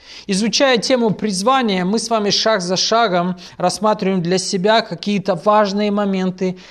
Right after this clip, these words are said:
связанные с реализацией призвания. В целом, конечно, тот материал, который мы будем рассматривать сегодня,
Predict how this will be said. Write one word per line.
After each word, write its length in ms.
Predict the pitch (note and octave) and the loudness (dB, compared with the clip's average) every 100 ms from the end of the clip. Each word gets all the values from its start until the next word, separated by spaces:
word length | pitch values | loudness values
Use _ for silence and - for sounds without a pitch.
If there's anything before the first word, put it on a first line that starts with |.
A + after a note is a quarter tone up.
| - | -12
связанные 560 | - F#3+ G3 F#3+ G3 | -6 -2 0 0 -2
с 120 | F#3 | -2
реализацией 720 | F3+ F3+ E3+ D#3 D#3 C#3+ C#3+ | 0 0 0 0 -2 -2 -8
призвания. 600 | C3 C3+ B2+ B2 A2 E2+ - _ _ _ _ - - _ _ _ _ _ | -8 -12 -8 -4 -6 -8 -20 _ _ _ _ -20 -20 _ _ _ _ _
В 60 | |
целом, 400 | - D#4+ C#4 D#3+ | -2 2 2 0
конечно, 800 | - G#3+ B3 A#3 D3 - A2+ G#2 _ _ _ _ _ _ _ _ _ _ _ | -2 0 2 2 2 -2 -8 -18 _ _ _ _ _ _ _ _ _ _ _
тот 220 | B3+ C#4 | 0 2
материал, 460 | G#3 G3 G3 A3+ A3+ | 2 0 2 4 2
который 300 | F3+ G3+ G3 | 0 0 0
мы 100 | F3 | 0
будем 240 | F3 E3 | 0 0
рассматривать 580 | D#3 - E3+ D#3 C3+ C3 | -2 -2 -4 -4 -6 -8
сегодня, 400 | - B2+ G2+ - | -10 -8 -10 -10